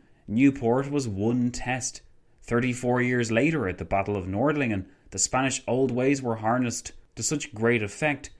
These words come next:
that a Swedish-German army built in the style of Maurice of Nassau was defeated. A generation after Maurice of Nassau had changed warfare then,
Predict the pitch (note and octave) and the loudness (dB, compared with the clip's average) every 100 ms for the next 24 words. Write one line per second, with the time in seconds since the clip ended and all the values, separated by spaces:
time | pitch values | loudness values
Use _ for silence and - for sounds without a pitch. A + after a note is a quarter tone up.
0 | _ _ - B2+ C3+ - - C3+ C#3+ C3+ | _ _ -6 -2 -2 -2 0 2 2 -2
1 | G#2 A#2 A#2 A#2+ - A2 B2+ C#3 G2 A2+ | -4 2 4 4 2 2 4 2 2 0
2 | B2+ - A#2+ A#2 - A#2+ B2+ E3+ B2 F#2+ | 0 0 0 2 2 2 2 4 2 0
3 | F#2 F2+ F2+ - F#2 F#2+ G2 - C3 C#3 | -4 -4 -4 -4 -6 -4 -2 -2 0 0
4 | B2 A#2+ - - - _ A#2+ A2 A2 B2 | 0 -2 -4 -12 -20 _ -4 -2 -2 -2
5 | D#3 - - _ _ _ _ _ - G2 | -4 -10 -20 _ _ _ _ _ -12 -2
6 | A2 A2 A2+ A2 - G2 G2+ C#3+ F3+ - | 0 2 2 2 0 -4 0 0 0 -4
7 | F#2+ - - F#2+ F#2 F#2 G#2 F#2+ F#2+ G2+ | -10 -10 -12 -6 -4 -4 -4 -4 -2 -2
8 | - B2 A2+ G#2 - A#2 C#3 C3 A2 A2 | 0 0 0 -4 0 2 2 0 -2 -2
9 | G#2+ - G2+ G2+ F#2+ | -2 -2 -2 0 -4